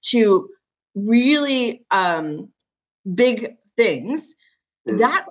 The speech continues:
Speaker 1: I've never regretted them. Never have I regretted those, those decisions. And some of those have been some big trips that I've taken. So I actually, um, two years ago went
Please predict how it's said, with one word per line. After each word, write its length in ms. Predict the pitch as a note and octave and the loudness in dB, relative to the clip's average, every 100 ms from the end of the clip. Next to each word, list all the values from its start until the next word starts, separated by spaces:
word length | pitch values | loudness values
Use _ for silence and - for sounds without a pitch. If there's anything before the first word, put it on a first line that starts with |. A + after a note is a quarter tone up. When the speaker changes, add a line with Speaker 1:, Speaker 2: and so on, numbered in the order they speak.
| - | -10
Speaker 1:
I've 80 | A3+ | -2
never 220 | A#3 B3+ B3 | 0 0 -2
regretted 420 | G3 F3+ E3 E3 | -4 -2 -4 -6
them. 240 | G2 - _ | -12 -16 _
Never 640 | G3+ G#3+ B3 C4+ C#4 C#4 | -2 2 2 2 0 -6
have 220 | C4+ A#3 | -4 -4
I 80 | A3 | -2
regretted 760 | G3+ F#3 F3 F3+ F3+ F#3 F3+ F3+ | -2 -4 -4 -2 0 0 -2 -2
those, 480 | E3 E3 E3 - - | 0 2 0 -8 -6
those 200 | F3 D#3+ | -2 -2
decisions. 520 | F3+ E3+ G3+ F#3+ D#3 | -4 -2 -2 -2 -2
And 160 | E3+ F3+ | -4 -2
some 180 | A#3 G4+ | -2 0
of 100 | C4 | 0
those 400 | C#3+ C#3+ D#3+ - - _ | 0 0 -2 -6 -18 _
have 120 | F#3 F#3 | -4 0
been 300 | F#3 F3+ F#3 | 0 0 -4
some 220 | F#3 E3+ | -6 -2
big 180 | G3+ F#3+ | -4 -2
trips 340 | - A3+ D4+ | -4 -4 -4
that 100 | F3+ | -2
I've 140 | C3+ - | -2 -2
taken. 380 | E3 D3+ C#3 | -2 -2 -4
So 320 | D3+ F3 D#3+ D3+ _ _ - | -4 0 0 -2 _ _ -2
I 80 | A3 | 0
actually, 640 | A#3 B3 G3 F#3 F3 F3 F3+ | 0 0 2 2 0 -4 -2
um, 400 | E3 D3+ D3 - _ F3+ - _ | -2 -2 -8 -14 _ -14 -14 _
two 280 | - A#3 A3 | -4 -2 -2
years 340 | G#3+ F#3+ A#3 A3 | 0 0 0 0
ago 280 | E3+ C3+ | 0 0
went 360 | D3 E3 D#3+ | 0 0 -2